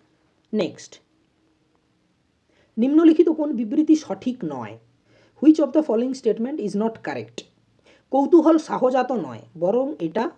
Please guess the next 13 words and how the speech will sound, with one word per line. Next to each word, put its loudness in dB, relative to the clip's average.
অর্জিত। -12
কৌতূহল 6
সহজাত 0
নয়, -8
বরং -2
এটা -4
অর্জিত। -8
শিক্ষার্থীদের 2
অবশ্যই -2
শ্রেণীকক্ষে -4
পর্যবেক্ষণ -6
করতে -4
হবে, -4